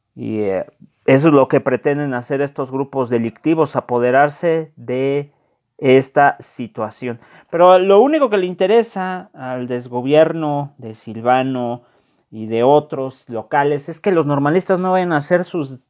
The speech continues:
desbarajustes, ¿verdad? Como dicen ellos, y ya, ya salió por ahí un ex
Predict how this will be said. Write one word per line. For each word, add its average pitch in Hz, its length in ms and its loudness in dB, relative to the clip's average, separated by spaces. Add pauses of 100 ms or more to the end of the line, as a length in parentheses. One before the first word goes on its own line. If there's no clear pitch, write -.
(160)
desbarajustes, 135 840 0
¿verdad? 151 300 0
Como 139 240 -2
dicen 156 320 -4
ellos, 160 420 -4
y 120 240 -12
ya, 127 120 -6
ya 139 220 -4
salió 143 300 -2
por 139 140 2
ahí 131 180 4
un 147 200 -2
ex - 300 -10